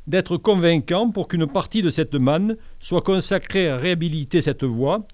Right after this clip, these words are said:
dont le coût a été estimé lors des études préopérationnelles par Réseau Ferré de France à cinq cents millions d'euros. C'est d'autant plus important que matin et soir,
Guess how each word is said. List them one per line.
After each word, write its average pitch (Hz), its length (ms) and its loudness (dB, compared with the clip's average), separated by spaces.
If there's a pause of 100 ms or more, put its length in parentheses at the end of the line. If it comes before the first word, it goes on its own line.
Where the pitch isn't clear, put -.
(100)
dont 143 140 2
le 175 120 4
coût 226 220 -2
a 175 80 4
été 160 240 2
estimé 170 420 2
lors 143 140 2
des 135 160 0
études 151 360 0
préopérationnelles 143 1040 2
par 110 260 0
Réseau 120 360 0
Ferré 107 280 -4
de 113 120 -2
France 180 500 -4 (320)
à - 80 -6
cinq 165 220 -2
cents 165 180 0
millions 160 280 2
d'euros. 123 340 0 (320)
C'est 151 160 0
d'autant 220 260 4
plus 214 220 2
important 175 640 0 (580)
que - 80 -4
matin 190 400 2
et 160 140 2
soir, 151 500 0